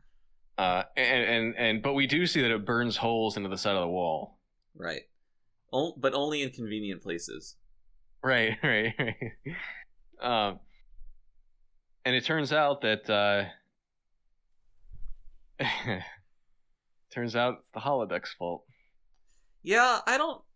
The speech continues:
Speaker 2: like this explanation all that much, that the
Speaker 1: Yeah.
Speaker 2: radiation inter-, interfacing with the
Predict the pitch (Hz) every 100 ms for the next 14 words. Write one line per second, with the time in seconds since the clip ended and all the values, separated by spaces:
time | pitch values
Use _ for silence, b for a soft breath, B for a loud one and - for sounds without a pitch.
0 | - - - - - - _ - - -
1 | - - 139 151 170 - 120 147 139 131
2 | - 131 117 120 135 117 107 113 101 98
3 | 98 - - - _ _ _ _ _ _
4 | - 107 104 95 - - _ _ _ _
5 | _ _ 117 113 135 160 139 131 131 135
6 | 120 101 90 _ _ - 131 - 120 107
7 | - - 131 117 120 113 113 107 101 95
8 | - _ _ _ _ _ _ _ _ 110
9 | 90